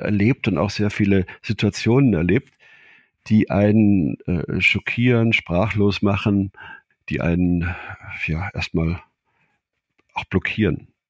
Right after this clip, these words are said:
An dem vierundzwanzigsten Februar bin ich komischerweise um fünf Uhr dreißig aufgewacht und habe auf mein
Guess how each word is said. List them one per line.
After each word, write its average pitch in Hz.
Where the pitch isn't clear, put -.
An 120
dem 135
vierundzwanzigsten 147
Februar 127
bin 117
ich 117
komischerweise 107
um 101
fünf 131
Uhr 113
dreißig 98
aufgewacht -
und 98
habe 98
auf -
mein 90